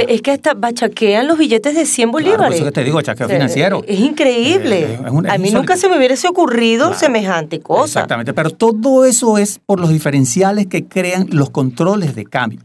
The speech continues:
Speaker 2: Y también, por otro tipo de control que también es nefasto en toda economía venezola-, en toda, en toda economía, especialmente en la venezolana, que es el control de precios. Cuando tú controlas los precios por un,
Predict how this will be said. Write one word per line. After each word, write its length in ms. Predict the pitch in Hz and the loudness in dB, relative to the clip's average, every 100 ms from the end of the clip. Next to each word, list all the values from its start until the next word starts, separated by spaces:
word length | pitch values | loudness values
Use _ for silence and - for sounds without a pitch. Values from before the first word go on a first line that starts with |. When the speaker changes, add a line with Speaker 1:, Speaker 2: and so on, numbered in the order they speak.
| - | 0
Speaker 2:
Y 140 | 220 | 2
también, 680 | 254 254 254 233 214 226 _ - | 2 2 4 4 2 -2 _ -2
por 200 | 143 139 | 0 2
otro 300 | 175 220 196 | 0 -2 -4
tipo 200 | 196 196 | -4 -4
de 60 | |
control 220 | 190 160 165 | -8 -8 -6
que 100 | 196 | -6
también 280 | 160 151 | -4 -2
es 40 | 185 | 0
nefasto 460 | 185 180 185 180 | -2 0 -2 -2
en 80 | 165 | -6
toda 140 | 160 160 | -4 -4
economía 320 | 165 151 160 | -4 -4 -4
venezola-, 300 | 156 135 139 | -4 -4 -4
en 100 | 120 | -4
toda, 240 | 135 151 - | -2 -2 -2
en 60 | |
toda 120 | 147 | -2
economía, 380 | 151 175 143 165 190 | -2 0 0 0 -2
especialmente 460 | 131 120 120 135 151 | -6 -8 -6 -6 -4
en 40 | |
la 40 | 165 | -6
venezolana, 380 | 160 170 170 | -4 -2 -2
que 300 | 180 - - | -4 -14 -8
es 20 | 151 | -6
el 40 | |
control 300 | 175 180 170 | -2 -2 -2
de 120 | 180 | -4
precios. 600 | 180 185 185 185 180 - _ _ _ _ - | -4 -2 0 0 -2 -12 _ _ _ _ -4
Cuando 220 | 151 151 | -2 -2
tú 340 | 151 - 233 240 | -2 -2 -2 0
controlas 640 | 226 196 185 202 202 185 | 0 0 0 0 0 -2
los 160 | 175 180 | -6 -8
precios 480 | - 160 117 127 120 _ - | -6 -6 -6 -12 -16 _ -10
por 140 | 120 | -4
un, 180 | 139 | -4